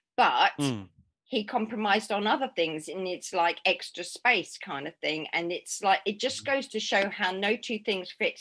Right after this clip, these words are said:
Speaker 1: the same person. And if you adopt and take that into life, it's,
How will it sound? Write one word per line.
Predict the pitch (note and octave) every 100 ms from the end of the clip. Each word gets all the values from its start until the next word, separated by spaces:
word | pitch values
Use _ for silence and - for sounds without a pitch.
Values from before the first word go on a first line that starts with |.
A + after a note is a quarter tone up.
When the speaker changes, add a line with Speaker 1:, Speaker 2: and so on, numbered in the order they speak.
| -
Speaker 1:
the | F#3
same | - F3 F3+
person. | A3 F#3 - E3 -
And | D#3+ E3+
if | E3+
you | F#3 F#3 -
adopt | F3 G#3 G3 - G#3+
and | F3
take | - F3+ -
that | D#3+ -
into | F3+ - E3
life, | F#3 F3 A2 -
it's, | A#2 -